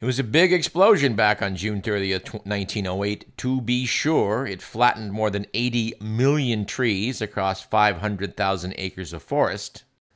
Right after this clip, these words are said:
But the lack of crater or debris has always puzzled people.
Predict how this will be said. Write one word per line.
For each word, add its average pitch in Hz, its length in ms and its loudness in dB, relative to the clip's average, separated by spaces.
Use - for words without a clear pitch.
But - 140 -8
the - 80 -4
lack 151 260 4
of 147 120 -2
crater 185 600 2
or 123 540 0
debris 151 560 2
has 147 160 0
always 151 380 0
puzzled 165 420 0
people. 92 480 -6